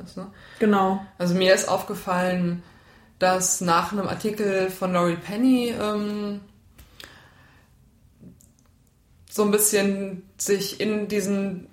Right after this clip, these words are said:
Speaker 1: in diese Diskussionen um Gamergate und um diesen Hass so ein Narrativ, ähm,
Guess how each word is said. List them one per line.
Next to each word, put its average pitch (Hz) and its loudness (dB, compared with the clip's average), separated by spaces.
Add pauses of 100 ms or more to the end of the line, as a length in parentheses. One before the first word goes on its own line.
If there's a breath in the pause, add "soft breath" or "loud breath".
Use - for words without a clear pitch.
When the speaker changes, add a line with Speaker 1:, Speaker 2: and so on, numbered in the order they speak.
Speaker 1:
in - -6
diese 202 0
Diskussionen 240 2
um 220 0
Gamergate 202 0
und 185 -8
um 208 -4
diesen 180 -4
Hass - -2 (300 loud breath)
so - 0
ein 202 2
Narrativ, 190 0
ähm, 196 -4